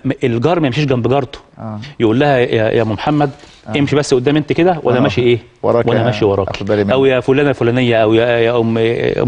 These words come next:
Speaker 1: أم، أم جرجس" مثلًا لو مسيحية.
Speaker 2: بالظبط، آه.
Speaker 1: فتمشي قدام والجار يمشي وراها كده لحد ما توصل البيت بتاعها وتخش وتقفل، يرجع هو يشوف.
Speaker 2: لأن ولادنا في حمايتنا.
Speaker 1: لأن ولادنا في حمايتنا.
Speaker 2: حمايتنا.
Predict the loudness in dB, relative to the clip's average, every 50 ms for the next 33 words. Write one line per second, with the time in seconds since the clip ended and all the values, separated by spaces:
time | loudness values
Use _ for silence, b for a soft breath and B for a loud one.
0 | 2 0 0 -2 -2 -2 0 0 -2 -2 -2 -2 -2 -2 0 0 0 0 -2 -4
1 | -4 -4 -4 -4 -2 -2 -2 -2 -2 -2 -2 -2 -2 -2 -2 -2 0 0 0 -2
2 | -2 -4 -4 -4 -4 -4 B B B B B B -8 -4 -4 -2 -2 -2 -2 -2
3 | -2 -2 -2 -2 -2 0 0 0 0 2 0 0 0 0 0 0 2 0 0 0
4 | -2 -2 -2 -2 -2 -2 -2 -2 -2 -2 -2 -4 -6 B B B B B B -6
5 | -4 -4 -4 -2 0 0 2 2 0 0 0 0 -2 -2 -2 -2 -2 -2 0 -2
6 | -2 -2 0 0 2 2 0 -2 -2 -2 -2 -2 0 0 0 -2 -2 -2 -2 -2
7 | -2 -2 0 0 0 0 0 -2 -2 -2 -2 -2 -2 -2 -6 b b b b b
8 | b b _ -2 -2 0 0 0 -2 -2 0 0 0 0 0 0 -2 -2 -2 -2
9 | -6 -14 _ _ _ -8 -4 -2 0 0 0 2 2 0 0 -2 -4 -6 -6 -6
10 | -6 -4 -2 0 0 0 0 -2 -4 -6 -2 -2 0 0 0 0 0 0 0 -2
11 | -4 -4 -4 -2 -2 0 2 2 0 0 -2 -4 -6